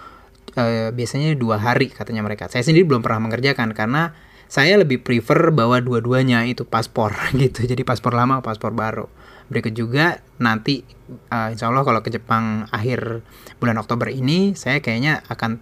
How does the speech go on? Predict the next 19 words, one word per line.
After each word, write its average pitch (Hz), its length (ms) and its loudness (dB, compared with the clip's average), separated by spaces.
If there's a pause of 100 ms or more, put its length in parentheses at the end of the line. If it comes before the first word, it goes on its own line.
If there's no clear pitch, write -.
(120)
prefer 139 480 0 (400)
opsi 123 240 -4
yang 110 80 0
pertama, 127 320 0
yaitu 110 240 -2
bawa 110 320 0
dua-duanya 113 640 -4
paspor. 104 480 -8
Jadi - 160 -8
paspor 107 320 -6
lama 110 320 2
yang 113 160 -2
ada 110 400 -4
visa 117 320 -6
multiple 110 400 -4
entry 110 320 -2
yang 107 400 -2 (400)
sudah 110 560 -6 (320)
approve, 160 480 6